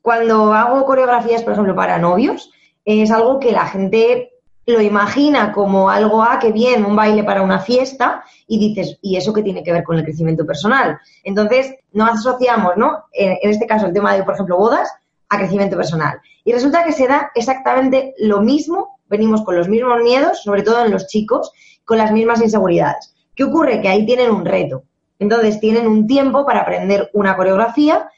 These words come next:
de cero, si no saben bailar, a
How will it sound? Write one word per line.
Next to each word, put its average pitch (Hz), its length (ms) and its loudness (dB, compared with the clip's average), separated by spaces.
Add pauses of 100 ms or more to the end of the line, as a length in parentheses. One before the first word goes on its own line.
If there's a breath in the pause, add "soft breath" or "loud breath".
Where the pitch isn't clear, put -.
(200 loud breath)
de 170 320 -4
cero, 262 360 2
si 202 140 -10
no 190 100 -4
saben 196 220 0
bailar, 233 440 0 (300 loud breath)
a 233 340 0